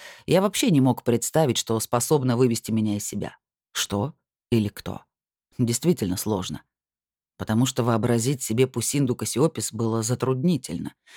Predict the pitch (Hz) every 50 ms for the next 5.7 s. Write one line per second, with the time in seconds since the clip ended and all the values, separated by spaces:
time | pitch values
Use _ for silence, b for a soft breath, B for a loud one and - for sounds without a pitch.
0 | B B B B B _ - 117 135 160 185 214 - - - 185 180 170 180 180
1 | 185 190 190 185 - 175 151 165 143 127 131 131 139 143 143 139 139 135 127 113
2 | 120 117 - - - 151 139 135 123 120 127 127 117 117 113 - - - - -
3 | 113 113 117 - - - 147 131 123 131 139 - - - 127 120 120 120 117 113
4 | - 113 113 110 113 113 113 117 - - 110 - - 123 - - 107 110 127 -
5 | - - - 117 113 110 107 - - 131 139 127 -